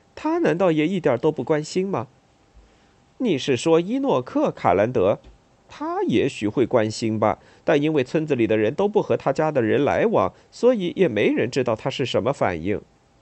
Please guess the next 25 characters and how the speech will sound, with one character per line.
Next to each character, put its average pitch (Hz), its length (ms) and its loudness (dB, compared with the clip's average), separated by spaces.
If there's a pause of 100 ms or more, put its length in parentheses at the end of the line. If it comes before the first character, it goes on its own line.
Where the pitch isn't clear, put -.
(720)
村 349 220 0
里 269 80 2
人 170 160 0
排 123 260 -2
斥 294 220 -4
他 - 160 -4
们， 160 180 0 (160)
是 - 140 -4
因 247 160 -6
为 220 140 0
巴 214 200 -4
沃 285 160 -2
太 175 240 -2
太 123 200 -2
吗？ 80 200 -4 (520)
麦 123 260 4
克 113 260 2
点 104 220 2
了 123 80 4
点 107 240 0
头。 92 320 0 (1700)
这 320 160 -2
么 220 100 -4
说 175 280 -2
来， 127 280 -2